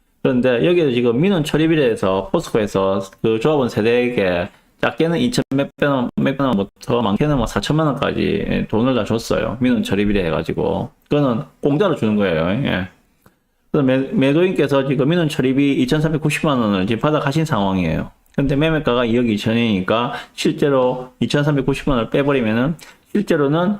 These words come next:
일억 구천육백십만 원만 있으면은 요걸 가져갈 수가 있다. 다시 말해서 일억 구천육백십만 원만 있으면은 대연 팔 구역의 조합원이 될 수 있다. 여기는 조합원 숫자가 말씀드렸듯이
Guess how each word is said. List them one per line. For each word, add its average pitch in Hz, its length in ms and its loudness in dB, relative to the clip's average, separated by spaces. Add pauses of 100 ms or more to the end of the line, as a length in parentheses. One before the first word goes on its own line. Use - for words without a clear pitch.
일억 175 180 0
구천육백십만 160 760 0
원만 143 160 0
있으면은 127 580 0
요걸 113 200 0
가져갈 117 300 0
수가 98 200 -2
있다. 95 500 -4
다시 147 220 -2
말해서 147 560 -2
일억 190 220 2
구천육백십만 185 760 0
원만 160 160 2
있으면은 143 420 0 (460)
대연 143 240 2
팔 160 180 2
구역의 156 560 2
조합원이 170 380 2
될 139 160 0
수 - 120 -2
있다. - 480 -4 (1200)
여기는 170 400 0
조합원 190 260 0
숫자가 131 600 -2
말씀드렸듯이 143 1000 -2